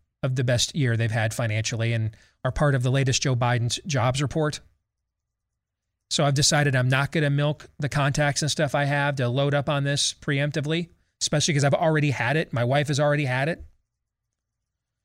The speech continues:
And I have the ability to pull a few strings at the last minute should it come back again that maybe the average person does not. But by all means,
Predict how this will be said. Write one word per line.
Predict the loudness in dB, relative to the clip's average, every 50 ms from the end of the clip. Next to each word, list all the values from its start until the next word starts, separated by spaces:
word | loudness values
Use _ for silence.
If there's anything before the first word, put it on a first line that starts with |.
| _ _ _ _ _ _ _ _ _ _ -2
And | 0 2 2 2
I | 2 2
have | 2 2 0 2
the | 2 2 2
ability | 2 2 2 2 2 2 2 2 2
to | 0
pull | 0 0 2 2 2 0
a | 0
few | 0 0 0
strings | 2 0 0 0 0 0 0 0 0
at | 0 0
the | 0
last | 0 2 2 0 0 0 0
minute | 0 -2 -2 -4 -6 _ _
should | -6 -4 -2 -4
it | -4
come | -2 -2 0 0
back | 2 0 0 0 -2
again | -2 0 0 0 0
that | 0 0
maybe | 0 0 0 2 2 0 0 -2 -6 -12 -20 _ _ _ _
the | 0 2
average | 2 2 2 0 -2 -4 -4
person | -4 -4 -4 -2 -2 -2 -2
does | -2 -2 -2
not. | 0 0 0 0 -2 -4 -8 -14 _ _ _ _ _ _ _ _ _ _ _ _ _ _ _ _ _ _ _ _ _ _ _ _ _ _ _ _ _ _ _ _ _ _ _ _ _ _ _ _ _ _ _ _ _ _ _ _ _ _ _ _ _ _ _ _ _ _ _ _ _ _ _ _ _ _ _ _ _ _ _ _ _ _ _ _ _ _ _ _ _ _ _ _ _ _ _ -2
But | 0 2
by | 2 4 4
all | 4 4 4 2
means, | 2 2 2 0 0 0 0 -2 -2 -4